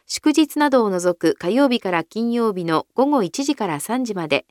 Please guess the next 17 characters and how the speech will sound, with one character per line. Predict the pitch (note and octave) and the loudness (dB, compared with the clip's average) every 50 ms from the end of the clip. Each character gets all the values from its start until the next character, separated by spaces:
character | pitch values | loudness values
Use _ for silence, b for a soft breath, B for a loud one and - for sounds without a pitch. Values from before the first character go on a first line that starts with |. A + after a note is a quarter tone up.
| _ _ _ _ _ _ _ _ | _ _ _ _ _ _ _ _
お | G3+ G3+ | -4 -4
近 | - - - C4+ C4 | -2 -2 -2 -2 -2
く | - C4 | 0 0
の | A#3+ A3+ A3 - | 0 0 0 0
公 | _ - C4 C#4+ | _ 0 0 2
立 | D4 D4+ C#4+ - - | 0 0 -2 -4 -4
の | C4+ C4 B3+ | -4 -4 -2
各 | - D4 - C#4 B3 | -2 -2 0 -2 0
保 | F3+ F#3 | 0 0
育 | A3 A#3+ - - | -2 -2 -2 -2
園 | C4+ B3+ A#3 | -2 -2 -2
で | G3+ F#3 | -2 -4
実 | E3 D#3+ D#3+ | -4 -4 -6
施 | - - E3+ | -6 -6 -6
し | D#3+ - - | -6 -6 -4
ま | D3 D3 F3+ | -4 -4 -4
す。 | - - - | -4 -8 -12